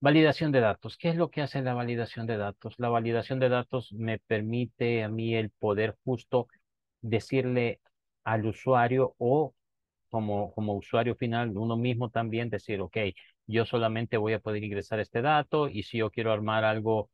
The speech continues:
una, una mini, un mini programita ahí que me, que me haga captura de, de, de, de, de información para que no meta una información que no es". Entonces,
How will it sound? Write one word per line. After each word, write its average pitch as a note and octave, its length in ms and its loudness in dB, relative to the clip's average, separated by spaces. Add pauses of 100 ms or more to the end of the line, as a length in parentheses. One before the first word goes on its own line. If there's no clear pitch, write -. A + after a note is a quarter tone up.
(180)
una, A2 400 0
una G2+ 760 -2
mini, A2 400 -2
un A2 200 -2
mini A#2 220 0
programita A2+ 680 0
ahí A#2+ 300 2
que A2 160 -4
me, G2+ 420 -4
que G2+ 80 -8
me G2+ 140 -2
haga A2 220 -2
captura A2 560 -2
de, F#2 220 -8
de, F#2 300 -10
de, F#2 300 -12
de, F#2 280 -10
de F#2+ 140 -6
información G#2+ 800 -4 (400)
para B2+ 240 4
que B2+ 120 -2
no B2 400 0
meta B2 460 -2
una A#2 220 0
información G#2+ 640 -4
que G#2 120 -4
no F#2+ 220 -4
es". - 240 -20 (640)
Entonces, C3+ 720 0